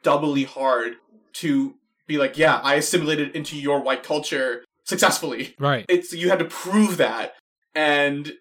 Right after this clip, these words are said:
Speaker 1: you're selling that on top of your professional services, and it's, it's so demeaning, it, it, and it's so restrictive. It's just, it's just awful.
Speaker 2: It's irritating. It's very irritating.
Speaker 1: Yeah.
Speaker 2: First impressions are everything. That is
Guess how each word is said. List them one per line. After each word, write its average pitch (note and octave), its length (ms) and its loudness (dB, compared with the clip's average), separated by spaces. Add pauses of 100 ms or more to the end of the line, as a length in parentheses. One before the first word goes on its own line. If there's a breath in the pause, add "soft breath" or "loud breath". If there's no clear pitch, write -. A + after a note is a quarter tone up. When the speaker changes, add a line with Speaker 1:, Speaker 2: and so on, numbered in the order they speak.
(120)
Speaker 1:
you're E3+ 160 0
selling F3 300 4
that F3 100 2
on D3+ 120 -2
top D#3+ 280 -2
of E3+ 160 4
your D#3 80 -2
professional D3 400 0
services, B2 580 -6
and D3+ 100 -6
it's, D#3 280 -8 (280 loud breath)
it's F3 200 2
so F3 640 6 (300)
demeaning, D3+ 480 -2 (100)
it, D#3+ 180 -10
it, F3 180 -2
and F3 100 2
it's E3 140 -4
so E3 180 2
restrictive. D#3 540 -4 (320)
It's C#3 100 -14
just, C3+ 240 -14
it's C3+ 120 -14
just C#3 120 -12
awful. D3+ 160 0
Speaker 2:
It's - 100 -2
irritating. B2 600 -2 (200)
It's D3 180 -6
very C3 500 0
irritating. G#2+ 600 -8
Speaker 1:
Yeah. B2+ 320 -2 (560)
Speaker 2:
First D3+ 380 -4
impressions A#2+ 800 -10 (180)
are G#2+ 360 -12 (100)
everything. G#2 580 -14 (360)
That C3+ 160 -4
is - 260 -8